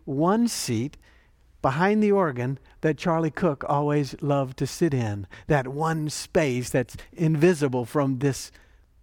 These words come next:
pulpit. This week I called Mary Ackerley, the last descendant of Moses Hogue connected to our congregation,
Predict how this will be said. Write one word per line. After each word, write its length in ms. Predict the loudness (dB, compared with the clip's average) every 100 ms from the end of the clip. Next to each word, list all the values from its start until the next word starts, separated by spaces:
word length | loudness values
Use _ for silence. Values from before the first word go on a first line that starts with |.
| _ _ _ -4
pulpit. 440 | -2 -2 -8 -14 _ -20 _ _ _ _ _ _ _ _ _ _ _ _ _ _ _ _ _ _ _ _
This 240 | 0 2 2
week 240 | 2 2
I 140 | 0
called 340 | 0 0 0 0
Mary 280 | 0 2 2
Ackerley, 560 | 2 0 -4 -4 -4 -8 _ _ -20 _ _ _ _ _
the 80 | 0
last 380 | 2 2 2 -2
descendant 480 | 0 2 4 4 2
of 320 | 0 -2 0
Moses 460 | 2 2 0 -2
Hogue 440 | 0 2 2 -2 -2
connected 480 | 0 0 -2 -4 -2
to 220 | -2 -2
our 240 | 0 -2
congregation, 960 | 0 -2 0 0 0 2 0 0 -2